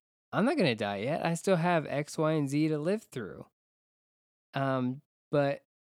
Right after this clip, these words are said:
what's nice about the Doom Patrol is that they all go, "Oh, okay, it's,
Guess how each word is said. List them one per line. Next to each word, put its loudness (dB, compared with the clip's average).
what's -2
nice 4
about 0
the -4
Doom 2
Patrol 0
is 0
that -2
they 2
all 4
go, 0
"Oh, -2
okay, -10
it's, -10